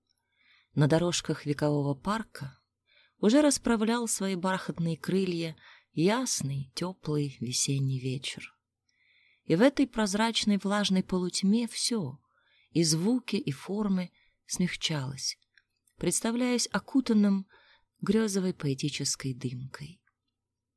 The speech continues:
Таинственно темнели недра аллеи, словно уходя в безвестную бесконечность.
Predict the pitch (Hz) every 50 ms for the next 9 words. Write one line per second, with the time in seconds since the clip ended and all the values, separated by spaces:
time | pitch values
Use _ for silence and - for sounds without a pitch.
0 | _ _ _ _ _ _ - 180 196 233 269 285 254 - - 254 254 247 240 -
1 | 240 226 226 226 247 254 233 220 202 202 196 190 165 165 165 - - 160 151 151
2 | 160 190 220 226 220 208 190 190 _ _ _ - - - 196 196 190 190 190 -
3 | - - - 180 175 165 185 190 180 156 - 175 170 151 160 165 185 185 175 -
4 | - 175 165 156 165 156 - - 160 160 156 156 156 151 - - 165 151 139 -
5 | - - -